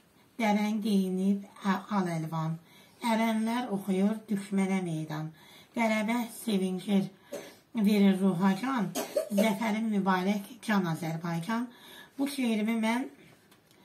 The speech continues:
Kürdəmirin ilk şəhidi olan Adəm Əliyevin xatirəsinə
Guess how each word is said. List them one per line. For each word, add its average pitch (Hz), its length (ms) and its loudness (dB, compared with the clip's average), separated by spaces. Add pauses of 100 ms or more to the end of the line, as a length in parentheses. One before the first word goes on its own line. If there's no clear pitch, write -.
(400)
Kürdəmirin 240 640 0
ilk 196 160 -2
şəhidi 202 360 4
olan 202 340 2 (120)
Adəm 190 320 2
Əliyevin 180 600 -2 (1080)
xatirəsinə 233 600 2